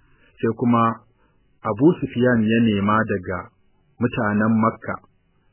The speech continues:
cewa wannan dukiya tasu da ta kuɓuta wacce ba a yi kama ta a Badar ba, su bar ribar da uwar gaba ɗaya,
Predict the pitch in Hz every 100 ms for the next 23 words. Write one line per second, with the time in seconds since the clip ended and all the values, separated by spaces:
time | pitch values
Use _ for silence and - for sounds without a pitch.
0 | - - 117 107 104 131 160 143 135 139
1 | 143 127 120 - 135 123 107 113 120 -
2 | 127 113 104 113 117 101 - 98 92 92
3 | - _ _ _ - 135 135 110 95 -
4 | 104 117 110 92 120 151 - _ _ _
5 | _ _ _ - 120 95 139 165 156 -
6 | _ 120 135 165 143 127 98 104 104 -
7 | 127 139 120 90 95 104 110 107